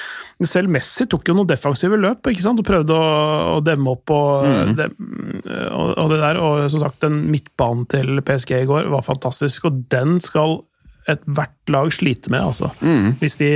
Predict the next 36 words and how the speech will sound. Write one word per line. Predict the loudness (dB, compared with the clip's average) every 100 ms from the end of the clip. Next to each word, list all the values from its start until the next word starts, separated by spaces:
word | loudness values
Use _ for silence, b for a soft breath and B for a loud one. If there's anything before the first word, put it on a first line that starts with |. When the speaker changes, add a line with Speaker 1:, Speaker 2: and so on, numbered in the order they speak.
| 2
Speaker 1:
klarer | 0 0 0
å |
opprettholde | -2 -4 -2 0 0 0
det | 0
nivået | -2 -2 -2 -2 -2 -2
i | -2
de | -2 -2
avgjørende | -2 -2 -2
kampene. | -4 -6 -6 -8 _ 0
Speaker 2:
Mhm. | 2 2 0 B B B B
Speaker 1:
Så, | -10 -4 -2 0 0 -2
um, | -2 0 0 -2 B B B B -8
og, | -2 2 4
og | 2
med | 2
tanke | 0 0
på | 0
den | -2 -2
X-faktoren | -6 -6 -4 -4 -6 -2 0
de | 2
har | 2
fremme, | 0 0 2
når | 2
de | 0
får | 0 0 0 -2 -2
den, | 0 0 -6 -20 -4
den | 0 2 2 2
siste, | 0 -2 -4 -4 0
eller | 2 2 2 2 0
den | 0
fronttrioen | 0 -2 -4 0 2 2 2
til | 2
å | 2 2 2 2 0
virkelig | 0 -2 -4 -2
klikke, | -2 -2 -2 -2 -4
Speaker 2:
Ja. | -2 0